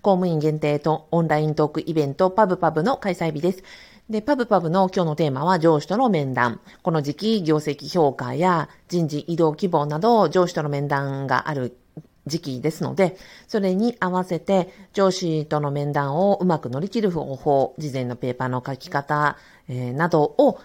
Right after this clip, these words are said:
あの、取り上げています。でね、今日なんでその話をするか、まあ、それに関連したトピックを今日、今週、あの、ラジオでずっと喋っているわけです。で、まあ、上司って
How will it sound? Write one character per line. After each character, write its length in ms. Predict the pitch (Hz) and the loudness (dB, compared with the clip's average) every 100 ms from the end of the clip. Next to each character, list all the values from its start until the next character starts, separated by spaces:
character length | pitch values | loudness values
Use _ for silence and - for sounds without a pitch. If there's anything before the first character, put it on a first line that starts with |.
| _ - | _ -8
あ 100 | 147 | -4
の、 200 | 143 131 | -4 -4
取 140 | 143 | -2
り 60 | 127 | -2
上 60 | |
げ 60 | 123 | -2
て 200 | 202 220 143 | -4 -4 -8
い 100 | 135 | -8
ま 220 | 123 156 | -4 -6
す。 180 | - _ _ _ _ _ _ _ - 202 | -8 _ _ _ _ _ _ _ -20 -6
で 80 | 214 | -4
ね、 160 | 339 480 _ | -4 -6 _
今 300 | 330 262 208 | 0 0 -2
日 80 | - | 0
な 80 | 240 | 2
ん 40 | |
で 80 | 226 | 2
そ 200 | 220 226 | 0 -2
の 80 | 214 | 0
話 260 | 208 190 165 | -2 -2 -6
を 80 | |
す 160 | 123 123 | -8 -10
る 80 | 127 | -10
か、 300 | - 127 - - | -8 -8 -6 -2
ま 140 | 160 | -2
あ、 40 | |
そ 80 | 143 | 0
れ 80 | 185 | -2
に 60 | 170 | 0
関 180 | 180 | 0
連 140 | 165 160 | 2 0
し 20 | |
た 80 | - | -2
ト 100 | 151 | -4
ピ 120 | - | -6
ッ 40 | |
ク 80 | - | -2
を 120 | 247 | -2
今 180 | 240 160 | 2 0
日、 80 | - - | 0 -2
今 120 | 151 | 0
週、 320 | 139 127 - - | 0 -2 -6 -6
あ 140 | 131 | -4
の、 260 | 123 127 120 | -2 -2 0
ラ 140 | 143 | 0
ジ 80 | 123 | 0
オ 20 | |
で 120 | 107 | -4
ず 80 | 101 | -4
っ 20 | |
と 100 | - | -4
喋 220 | 262 262 | -2 -2
っ 20 | 208 | 0
て 140 | 160 | -2
い 20 | |
る 60 | 139 | -2
わ 80 | 120 | -4
け 120 | - | -2
で 200 | 156 170 | 0 0
す。 120 | - - - - - - _ - | -2 -20 -20 -20 -20 -20 _ -2
で、 420 | 202 196 190 185 _ _ _ _ _ _ _ - | 0 2 -2 -4 _ _ _ _ _ _ _ -4
ま 100 | 220 | -2
あ、 40 | |
上 180 | 147 233 | 2 0
司 140 | 381 | -2
っ 20 | 381 | -2
て 420 | 160 131 113 | 0 2 0